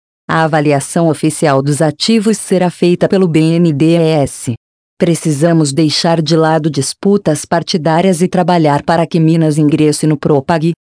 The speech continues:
afirmou Cássio Soares, P S D, líder do bloco Minas em Frente. O deputado Gustavo Valadares,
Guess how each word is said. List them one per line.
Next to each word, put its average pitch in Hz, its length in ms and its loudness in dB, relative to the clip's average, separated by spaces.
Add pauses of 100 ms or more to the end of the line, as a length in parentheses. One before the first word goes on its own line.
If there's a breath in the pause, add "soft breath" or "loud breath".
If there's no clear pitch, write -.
(120)
afirmou 170 540 0
Cássio 175 500 -2
Soares, 139 600 0 (240)
P 185 160 2
S 151 340 -2
D, 151 280 2 (240)
líder 170 400 2
do 160 120 0
bloco 156 320 0
Minas 160 380 2
em 160 140 0
Frente. 117 540 0 (420)
O 170 80 -2
deputado 151 580 0
Gustavo 160 580 -2
Valadares, 160 840 0